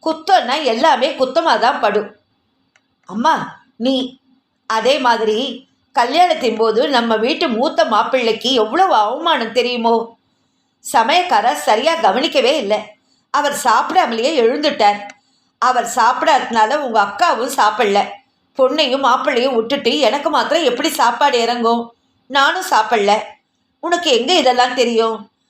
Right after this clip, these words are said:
நீ தான் பொண்டாட்டியை சேர்ந்த மனுஷா கிட்ட சிரிச்சுண்டு பேசிட்டு இருந்தியே. ராகவன் விக்கித்து நின்று விட்டான். அம்மாவின் இத்தனை நிஷ்டூரத்தை அவன் பார்த்ததே இல்லையே. சரி, கல்யாணத்துல நடந்த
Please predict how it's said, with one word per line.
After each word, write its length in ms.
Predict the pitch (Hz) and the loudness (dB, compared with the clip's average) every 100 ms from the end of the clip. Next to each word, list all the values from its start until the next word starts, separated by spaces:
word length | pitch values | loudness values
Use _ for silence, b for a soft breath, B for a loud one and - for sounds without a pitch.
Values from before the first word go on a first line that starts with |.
| _ _ - | _ _ -4
நீ 120 | 339 302 | 0 2
தான் 200 | 254 285 | 2 2
பொண்டாட்டியை 540 | 254 240 330 339 269 | 0 0 0 0 0
சேர்ந்த 300 | - 247 254 254 | 0 0 0 0
மனுஷா 340 | 233 254 320 | 0 2 0
கிட்ட 220 | 226 226 302 | 0 0 -2
சிரிச்சுண்டு 540 | 302 285 285 302 240 | -2 -4 -2 -2 -2
பேசிட்டு 440 | 311 254 254 269 196 | 0 0 -2 -4 -4
இருந்தியே. 380 | 190 190 208 262 175 - _ _ _ _ _ _ _ _ _ _ - | -4 -2 0 0 -2 -14 _ _ _ _ _ _ _ _ _ _ -2
ராகவன் 460 | 294 339 349 311 233 | 0 2 2 0 0
விக்கித்து 440 | 254 - 320 349 | -4 -4 -2 0
நின்று 280 | 320 233 240 | 0 0 2
விட்டான். 400 | 226 220 214 208 196 - _ _ _ _ - | 2 2 0 0 -8 -16 _ _ _ _ -2
அம்மாவின் 540 | 247 269 381 349 294 247 | 0 2 0 0 -2 -4
இத்தனை 320 | 247 330 339 302 | -4 -2 0 0
நிஷ்டூரத்தை 600 | 247 247 311 285 269 247 240 | -2 -2 0 2 2 0 2
அவன் 260 | 233 233 202 | 2 0 0
பார்த்ததே 460 | 208 208 277 294 320 | 0 0 0 0 0
இல்லையே. 360 | 247 226 214 208 - _ _ _ _ _ _ _ _ _ _ _ _ _ _ _ _ _ _ _ _ - | 0 0 0 -2 -12 _ _ _ _ _ _ _ _ _ _ _ _ _ _ _ _ _ _ _ _ -12
சரி, 360 | - 262 269 220 240 - _ _ _ - | -2 0 0 -4 -6 -12 _ _ _ -4
கல்யாணத்துல 600 | 240 254 359 370 359 269 233 | -2 2 2 2 2 2 2
நடந்த 340 | 226 262 | 2 2